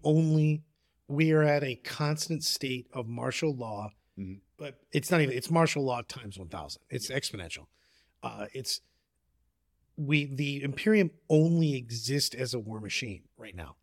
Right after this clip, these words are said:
Speaker 2: Mm-hmm.
Speaker 1: In the modern forty K, the Imperium, oh, ca-, actually, I don't know if modern forty K, the Imperium could exist not as a war machine.
Speaker 2: Oh, it couldn't,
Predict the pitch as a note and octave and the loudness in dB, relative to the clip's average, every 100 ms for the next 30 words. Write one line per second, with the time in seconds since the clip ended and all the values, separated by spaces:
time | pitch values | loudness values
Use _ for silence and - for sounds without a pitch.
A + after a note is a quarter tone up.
0 | G2 G2 B2 _ _ C#3+ D3 C3+ C3+ E3 | -12 -12 -12 _ _ -2 0 2 2 4
1 | G#3 F3 F3 D#3+ D#3+ C#3 C#3 C#3+ _ _ | 2 4 4 4 2 -2 -2 -4 _ _
2 | - A#2 C3 A#2+ - F3+ F3+ F3 - _ | -12 -6 -6 -4 -2 2 4 2 -2 _
3 | _ _ _ _ _ _ _ - D#3 D3 | _ _ _ _ _ _ _ 0 0 -2
4 | - D#3+ D3 G3 C4 G#3 - _ - D4+ | -6 0 4 4 4 2 0 _ 6 8
5 | F4+ F#3 F#3+ G3 E3 D#3 E3 D#3 D#3 D3+ | 8 8 6 4 4 2 4 2 2 2
6 | C#3+ - D3 F#3+ _ _ _ _ _ _ | 2 0 -2 -2 _ _ _ _ _ _
7 | C3+ D#3 D#3 - F#3+ E3+ D#3 - - D#4+ | 0 2 2 2 2 2 0 -6 -2 0
8 | - - F#2 E2+ - - - G#2+ G2 F2+ | 0 -4 -6 -6 -8 -10 -12 -10 -8 -10
9 | F2 D#2 E2 - C#2+ _ _ - F2 - | -12 -12 -10 -10 -10 _ _ -12 -10 -10
10 | D2 | -16